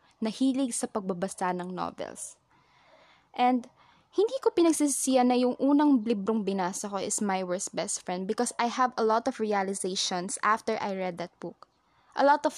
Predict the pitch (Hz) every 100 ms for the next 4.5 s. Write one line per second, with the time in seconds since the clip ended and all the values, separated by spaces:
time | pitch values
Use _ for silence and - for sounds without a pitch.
0 | 214 202 208 - 175 202 - 196 180 208
1 | - - - - 233 226 233 - - -
2 | - _ _ _ _ _ _ _ _ _
3 | _ _ _ _ - 285 277 277 285 269
4 | 226 190 190 202